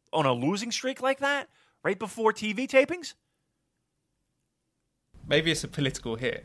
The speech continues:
Speaker 2: <laughs> He's doing it on purpose to damage all his credibility
Speaker 1: Is this
Speaker 2: before
Speaker 1: what
Speaker 2: the
Speaker 1: this is?
Speaker 2: T V tapings.
Speaker 1: <laughs> Is this what this is? Is this what this is? Uh, doesn't that seem weird, th-, right? To have fucking rattle off five losses?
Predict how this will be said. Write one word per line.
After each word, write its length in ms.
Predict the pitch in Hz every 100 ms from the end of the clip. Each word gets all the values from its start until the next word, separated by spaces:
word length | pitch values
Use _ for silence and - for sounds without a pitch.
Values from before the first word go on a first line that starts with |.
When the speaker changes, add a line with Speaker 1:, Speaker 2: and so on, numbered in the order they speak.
| 147 -
Speaker 2:
<laughs> 80 |
He's 240 | 226 - - 180
doing 240 | - 151
it 60 | 139
on 120 | 139
purpose 360 | 139 143 - -
to 120 | 175
damage 400 | 175 135 127 131
all 100 | 135 120
his 120 | 120
credibility 680 | 135 120 120 123 117 113 110
Speaker 1:
Is 40 |
this 180 | 113 107
Speaker 2:
before 140 | 117 110
Speaker 1:
what 60 | -
Speaker 2:
the 60 | 113
Speaker 1:
this 100 | 233
is? 60 | 240
Speaker 2:
T 100 | 156
V 200 | - -
tapings. 920 | - - 180 - 320 - - 226 -
Speaker 1:
<laughs> 0 |
Is 160 | 233 -
this 180 | -
what 120 | 262 220
this 180 | 208
is? 320 | 226 247 370 - - - -
Is 140 | 190 196
this 200 | 240 320
what 140 | 269
this 160 | 285 320
is? 280 | 359 370 - _ _ _ _ _ _ - -
Uh, 120 | -
doesn't 280 | 190 202 220
that 140 | 247 254
seem 220 | 277 269
weird, 260 | 254 294 247
th-, 200 | 175 185
right? 420 | 196 277 339 - _ _ -
To 160 | 147 127
have 260 | 120 98
fucking 500 | - - 113 - 98
rattle 500 | 95 95 110 135 117
off 160 | 104 95
five 420 | - 101 104 160
losses? 600 | 107 87 120 330 370 -